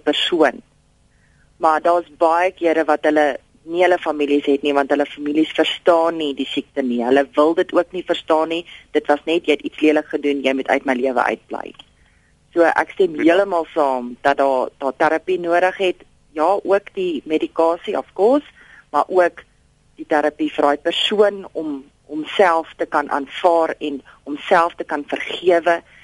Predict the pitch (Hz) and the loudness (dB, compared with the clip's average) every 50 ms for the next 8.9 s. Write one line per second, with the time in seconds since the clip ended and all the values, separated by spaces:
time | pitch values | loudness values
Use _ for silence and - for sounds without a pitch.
0 | - _ _ 160 - - 160 151 156 156 160 175 190 208 185 170 170 165 160 156 | -20 _ _ -12 -4 -2 -2 -2 0 0 0 2 2 2 2 0 0 -2 -4 -2
1 | - 147 143 139 - 143 - - - - 180 170 165 160 - - 147 - 156 - | -2 -2 -4 -4 -4 -6 -6 -6 -2 0 2 2 2 0 -2 -6 -8 -10 -10 -6
2 | - 160 143 143 - - 143 - - - - - 175 160 160 156 - - 139 135 | -4 -4 -6 -4 -6 -10 -12 -10 -10 -8 0 2 2 2 2 0 0 0 -2 0
3 | 120 127 120 - 139 139 - - 143 - 143 143 143 139 120 - - 139 131 123 | 0 0 0 0 -2 -4 -4 -8 -6 -4 -2 -2 0 -2 -4 -4 -4 -2 -2 -2
4 | 113 - 123 131 127 131 123 120 - - - _ - 135 143 127 123 127 - - | -2 -2 -2 0 0 0 0 -2 -6 -14 -18 _ -12 -6 -4 -2 -2 -4 -4 -2
5 | - 131 127 123 - - 120 107 - - - - - - - _ _ _ _ _ | 0 0 0 -2 -4 -4 -4 -4 -4 -6 -12 -20 -20 -20 -20 _ _ _ _ _
6 | _ _ _ _ _ _ _ _ _ _ - - - - - 127 131 135 139 139 | _ _ _ _ _ _ _ _ _ _ -20 -20 -20 -18 -10 -6 -4 -4 -2 0
7 | 175 165 160 - 156 147 151 139 113 117 123 117 104 98 104 120 143 147 151 131 | -2 -2 0 0 0 0 0 -2 -2 -4 -6 -6 -6 -2 0 2 2 2 2 -2
8 | - 95 107 107 - - - - - - - _ 95 98 101 101 95 | -2 -2 -4 -6 -6 -12 -20 -20 -20 -20 -20 _ -12 -6 -6 -6 -6